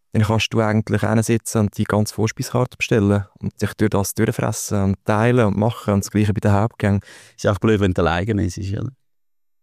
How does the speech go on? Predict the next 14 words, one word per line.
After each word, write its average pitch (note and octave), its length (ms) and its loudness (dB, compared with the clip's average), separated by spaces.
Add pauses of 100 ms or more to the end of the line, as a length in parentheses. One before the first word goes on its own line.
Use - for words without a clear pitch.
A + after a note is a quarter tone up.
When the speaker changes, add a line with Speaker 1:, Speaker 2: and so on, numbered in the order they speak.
(320)
Speaker 1:
Das - 140 -12
ist A#2 120 -8
eher A#2 240 -4
blöd, A#2 340 2
ja. C3 180 2
<laughs> - 40 -14
Obwohl, D3 340 0 (260)
ich - 60 -20
kann B2+ 100 2
recht C3+ 220 -4
viel A#2+ 200 2
essen, G#2+ 360 0
aber, G#2 200 0
äh, G#2+ 340 2